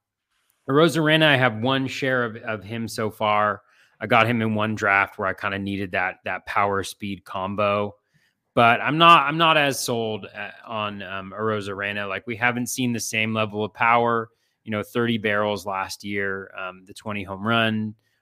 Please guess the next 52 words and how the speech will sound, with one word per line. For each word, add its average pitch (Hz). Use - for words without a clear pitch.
Obviously, 110
the 107
twenty 107
steals, 104
and 104
that's 98
really 98
critical, 98
and 95
the 92
batting 92
average 107
has 123
been 120
solid. 131
But 113
I'm 131
still 170
just 151
a 147
little 127
bit 117
skeptical 113
because 104
of 101
the 101
high 98
K 143
rate, 135
um, 95
that, 98
like, 107
whether 113
or 107
not, 98
uh, 120
how 131
sustainable 117
it's -
gonna 98
be, 95
as 98
well 113
as 107
just -
the 107
way 98
that 92
they 92
kinda 92
worked 92
him 90